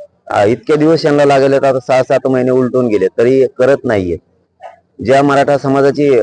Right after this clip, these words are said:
कुणबी नोंद सापडली, त्या आधारावर मागेल त्या मराठा समाजाला कुणबी प्रमाणपत्र देऊ, याच व्यासपीठावर शब्द दिलेला. न्यायाधीश पण होते त्या दिवशी, मंत्रिमंडळाचे मंत्री पण होते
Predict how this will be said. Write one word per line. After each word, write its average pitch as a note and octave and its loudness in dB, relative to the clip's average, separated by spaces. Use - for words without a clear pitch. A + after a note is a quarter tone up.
कुणबी C3 0
नोंद C#3 0
सापडली, C#3 0
त्या C#3+ 2
आधारावर C#3+ 2
मागेल D3 0
त्या E3 0
मराठा D#3+ 0
समाजाला D3 0
कुणबी D3 0
प्रमाणपत्र D3 0
देऊ, C3+ 0
याच E3 2
व्यासपीठावर D3+ -2
शब्द B2 -2
दिलेला. G#2 0
न्यायाधीश C3+ 0
पण D3+ 0
होते C#3 2
त्या C#3+ 2
दिवशी, D3 0
मंत्रिमंडळाचे C#3 0
मंत्री C#3 0
पण D#3+ 0
होते A#2 0